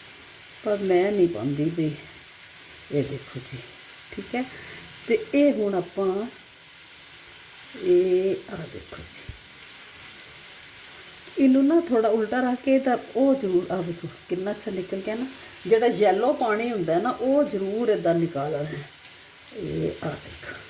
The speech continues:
ਇਹ ਦੋ ਲੇਅਰਸ ਨਿਕਲ ਆਈਆਂ, ਵੇਖੋ। ਇਹ ਜ਼ਿਆਦਾ ਮੋਟਾ ਇਹਦਾ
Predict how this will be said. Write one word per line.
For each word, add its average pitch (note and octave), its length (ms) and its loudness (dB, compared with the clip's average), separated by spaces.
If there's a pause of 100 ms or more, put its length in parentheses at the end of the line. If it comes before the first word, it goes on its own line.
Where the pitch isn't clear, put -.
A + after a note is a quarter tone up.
(1120)
ਇਹ F#3+ 100 2
ਦੋ F3 320 8
ਲੇਅਰਸ G3 420 4
ਨਿਕਲ E3 440 0
ਆਈਆਂ, D3+ 280 -2
ਵੇਖੋ। D3 380 -8 (880)
ਇਹ G3 140 0
ਜ਼ਿਆਦਾ F3+ 300 2
ਮੋਟਾ G#3 400 -2
ਇਹਦਾ F#3+ 280 0